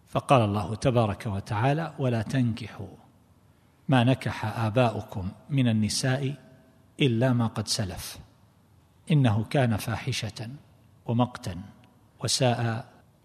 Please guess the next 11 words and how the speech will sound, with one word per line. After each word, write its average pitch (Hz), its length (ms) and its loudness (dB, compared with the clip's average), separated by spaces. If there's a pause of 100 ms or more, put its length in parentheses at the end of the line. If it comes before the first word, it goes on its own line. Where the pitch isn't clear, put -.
(260)
سبيلا". 87 520 -4 (180)
ولا 135 320 2
تنكحوا، 104 600 -6 (720)
يعني 117 260 2
ولا 131 320 2 (600)
تتزوجوا، 135 720 -2 (560)
فالنكاح 110 840 -2 (380)
هنا 151 360 2 (540)
يصدق 127 500 0
على 120 360 0 (440)
العقد، - 480 -8